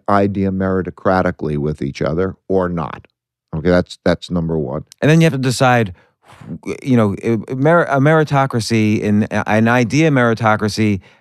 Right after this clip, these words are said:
Speaker 2: h-, has, uh, is not tangible, is intangible, right? You can't know you're an eight and I'm a seven,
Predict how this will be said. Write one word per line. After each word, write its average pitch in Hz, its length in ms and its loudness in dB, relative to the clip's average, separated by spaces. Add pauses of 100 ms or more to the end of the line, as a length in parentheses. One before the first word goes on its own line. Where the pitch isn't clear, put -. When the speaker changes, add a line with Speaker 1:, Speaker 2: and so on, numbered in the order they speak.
(120)
Speaker 2:
h-, - 80 -12 (120)
has, 107 500 0
uh, 101 460 2 (240)
is 107 160 -2
not 120 180 2
tangible, 101 480 -2
is 87 80 -2
intangible, 101 800 0 (260)
right? 110 200 2
You 117 100 2
can't 143 320 0
know 113 340 2
you're 110 240 0
an 107 140 -2
eight 104 400 0 (300)
and 104 120 0
I'm 104 160 0
a 101 40 -2
seven, 95 580 0